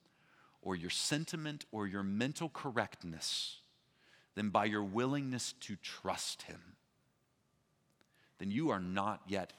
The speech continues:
enjoying the treasures for which you were created. For you are not yet in step with the Spirit, without whom you can have no fellowship with Christ Jesus our Lord.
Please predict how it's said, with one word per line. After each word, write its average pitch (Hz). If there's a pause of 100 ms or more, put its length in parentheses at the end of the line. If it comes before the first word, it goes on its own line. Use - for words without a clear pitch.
enjoying 90 (140)
the 87
treasures -
for 90
which 85
you 80
were 80
created. 78 (1900)
For 107
you 113
are 104
not 107
yet 107
in 98
step -
with 107
the 104
Spirit, 85 (1000)
without 113
whom 101
you 95
can 117
have 95
no 107
fellowship 85 (1400)
with 92
Christ -
Jesus - (260)
our 82
Lord. 80